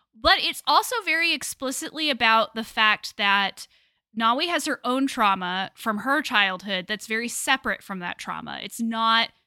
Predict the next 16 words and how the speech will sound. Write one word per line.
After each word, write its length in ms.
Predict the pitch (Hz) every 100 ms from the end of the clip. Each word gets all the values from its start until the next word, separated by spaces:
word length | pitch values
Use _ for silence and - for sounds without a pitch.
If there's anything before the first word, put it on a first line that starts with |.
| _
be-, 180 | 240 240
the 160 | 208 220
same 280 | - 226 220
thing 200 | 220 220
being 240 | 208 202
revisited. 640 | 196 202 320 277 214 196 190 - _ -
And 520 | 302 359 330 240 233 - _ -
when, 600 | 220 240 269 285 277 277 277 - -
uh, 440 | 233 214 196 190 214
Nansika 420 | 233 247 - 285 226
discovers 720 | 208 - 381 453 320 226 214
that 120 | 220
Nawi 340 | 208 202 202 196
is 120 | 190
her 100 | 208
child, 440 | - 202 202 196